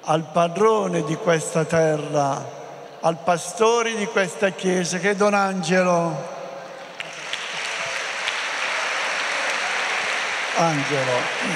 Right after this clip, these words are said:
Bene. Carissimi, forse da quel microfono è meglio, no? Da quel microfono?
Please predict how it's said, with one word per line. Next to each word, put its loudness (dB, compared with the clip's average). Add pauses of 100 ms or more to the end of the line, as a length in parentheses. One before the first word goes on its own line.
(1800)
Bene. 2 (3750)
Carissimi, 0
forse 0
da 0
quel -4
microfono -6
è -8
meglio, -8 (100)
no? -8 (1400)
Da -12
quel -8
microfono? -4